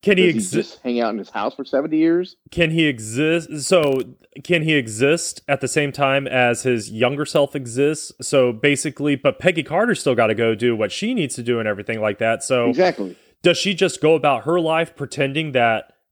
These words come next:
Speaker 1: her, other Captain America doesn't exist? You know, it,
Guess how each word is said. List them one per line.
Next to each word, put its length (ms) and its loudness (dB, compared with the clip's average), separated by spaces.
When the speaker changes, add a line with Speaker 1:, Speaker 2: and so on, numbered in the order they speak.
Speaker 1:
her, 240 -18
other 220 2
Captain 320 -2
America 400 0
doesn't 340 -2
exist? 640 -4
You 160 -6
know, 400 -2
it, 200 -12